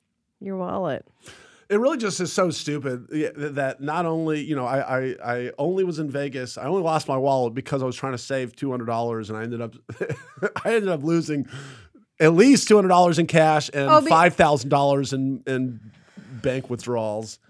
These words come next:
Speaker 1: Yeah, so
Speaker 2: So
Speaker 1: you're
Speaker 2: it was,
Speaker 1: saying
Speaker 2: it was way more, uh, uh, the cost benefit analysis at the end of the day did not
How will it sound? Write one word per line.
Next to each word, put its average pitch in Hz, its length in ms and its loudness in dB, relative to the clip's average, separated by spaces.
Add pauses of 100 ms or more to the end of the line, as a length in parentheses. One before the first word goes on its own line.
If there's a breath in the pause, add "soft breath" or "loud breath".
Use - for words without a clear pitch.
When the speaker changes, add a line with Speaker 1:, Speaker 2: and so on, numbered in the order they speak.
(200 soft breath)
Speaker 1:
Yeah, 240 300 2
so - 160 -4
Speaker 2:
So - 120 2
Speaker 1:
you're 302 160 2
Speaker 2:
it 151 60 0
was, - 140 0
Speaker 1:
saying - 340 2
Speaker 2:
it - 40 2
was 190 40 6
way 180 160 6
more, 143 360 2
uh, 117 520 0 (100)
uh, 107 340 -4 (500)
the 123 180 -6
cost 147 340 -2
benefit 120 320 -6
analysis 110 760 -8
at 113 140 -8
the 120 60 -6
end 110 100 -6
of 104 40 -10
the 104 80 -10 (100)
day 101 140 -6
did 104 120 -12
not 110 280 -10